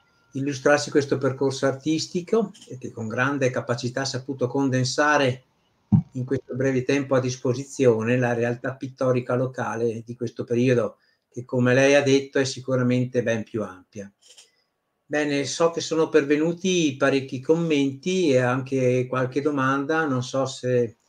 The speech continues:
il nostro regista ha per caso selezionato una o due domande da porre a Serena prima che si concluda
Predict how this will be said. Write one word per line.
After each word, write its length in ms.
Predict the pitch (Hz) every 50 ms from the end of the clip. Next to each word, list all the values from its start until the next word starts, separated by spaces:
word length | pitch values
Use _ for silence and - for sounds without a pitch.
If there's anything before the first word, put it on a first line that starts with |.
| _ _ _ _ _ _ _ _
il 120 | - 127 127
nostro 440 | 127 135 139 135 131 - - 143 139
regista 840 | 143 139 135 135 151 160 160 156 - - - 165 165 170 170 170 _ - _ -
ha 140 | - 127 127 -
per 220 | 123 123 120 -
caso 800 | - - 135 135 135 123 127 135 131 127 123 120 117 113 - _ _ _ _ _ _
selezionato 880 | - - 131 135 - - - 139 131 135 135 139 139 - - 135 139 139
una 240 | 139 151 147 139 135
o 80 | 131
due 240 | 123 135 143 147 139
domande 840 | 135 139 135 135 131 139 147 156 156 143 147 147 143 131 123 - _ _ _ _ _
da 160 | - 131 127
porre 560 | 127 - 147 147 147 139 135 135 131 127 127 123
a 80 | 120
Serena 600 | 113 - - 143 135 135 143 151 160 170 160 131
prima 340 | 127 123 120 127 127 123 120
che 140 | - 123 123
si 360 | - - 127 123 123 123 120
concluda 880 | - - 135 135 127 131 131 127 127 127 127 127 131 131 131 131 127